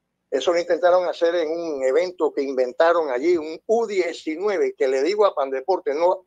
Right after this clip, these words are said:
no hagan un cheque a favor de eso, porque van a tener un problema. ¿Por qué? Esa fue una gran mentira,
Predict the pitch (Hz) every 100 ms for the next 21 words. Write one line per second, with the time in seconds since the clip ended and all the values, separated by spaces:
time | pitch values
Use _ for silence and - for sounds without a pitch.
0 | - 160 208 - 202 202 190 202 190 220
1 | 196 117 - - 123 135 151 175 160 160
2 | - - _ _ 143 139 147 170 170 139
3 | 147 160 160 - 120 135 104 - _ -
4 | 139 - 165 - _ - 160 175 - 190
5 | 180 156 175 190 165 147 - 185 104